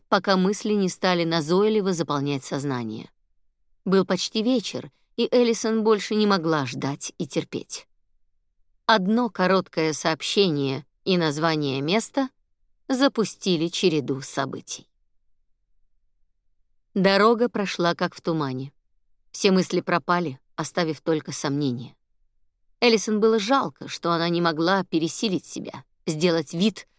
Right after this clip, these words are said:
что события в парке никак на нее не повлияли. Тревога Небесного Хранителя — была сильнее всего, что Эллисон когда-либо испытывала.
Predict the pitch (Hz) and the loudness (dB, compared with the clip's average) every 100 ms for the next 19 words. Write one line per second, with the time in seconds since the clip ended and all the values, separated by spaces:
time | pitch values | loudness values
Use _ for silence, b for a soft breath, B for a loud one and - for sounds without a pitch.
0 | _ - - 196 185 165 196 190 175 160 | _ -10 -4 -2 0 0 0 0 -2 -2
1 | - 190 190 - 185 - 214 202 185 175 | 2 2 0 -6 -6 0 2 2 0 -6
2 | - 160 160 151 151 147 143 147 143 127 | -4 -4 -2 0 0 -2 -2 -2 -2 -4
3 | 120 - _ _ _ _ _ _ _ _ | -8 -14 _ _ _ _ _ _ _ _
4 | _ _ - 196 208 196 190 156 160 165 | _ _ 0 4 4 4 2 0 0 2
5 | 185 190 151 139 - 156 165 226 226 180 | 0 0 -4 -6 -6 -4 0 0 0 -2
6 | 151 151 _ _ _ 180 165 208 214 226 | -2 -4 _ _ _ -2 4 6 4 0
7 | - 202 202 220 233 190 - - 175 180 | -2 0 2 2 2 2 -2 -2 0 2
8 | 254 233 _ _ - - 220 202 - 233 | 2 0 _ _ -14 -2 0 0 0 0
9 | 226 - 214 208 175 165 165 156 156 156 | 0 -2 -4 -2 -2 0 0 0 0 -2
10 | - 156 - - - | -4 -8 -8 -14 -18